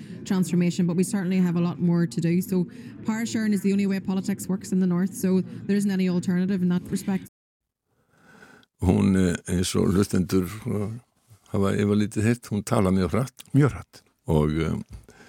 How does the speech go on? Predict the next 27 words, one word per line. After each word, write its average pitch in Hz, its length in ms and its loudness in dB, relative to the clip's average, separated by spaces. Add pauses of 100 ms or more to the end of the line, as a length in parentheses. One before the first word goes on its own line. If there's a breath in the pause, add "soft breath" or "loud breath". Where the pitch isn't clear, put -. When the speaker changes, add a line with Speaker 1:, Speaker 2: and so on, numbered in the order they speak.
(160 loud breath)
Speaker 2:
það - 20 -6
er 85 60 -2
kannski 87 260 2
ekki 71 160 -2
mjög 92 160 2
auðvelt 98 280 -2
að 92 100 -8
skilja 98 260 0
hana 98 140 0
af 92 100 -4
því 95 160 0
að 90 160 -2
hún 98 300 0
talar 90 360 0
með 87 220 -4
þessum 87 400 -6
norðuríska 87 680 -6 (180)
hreim 104 200 -4 (600 loud breath)
sem 85 300 -2
að, 82 260 -4 (100)
eh, 117 920 -12
sem 90 240 -4
að, 82 160 -2
hérna, 85 800 -6 (460 soft breath)
mátti 90 480 0
heyra. 98 260 6 (380 loud breath)
En 98 220 2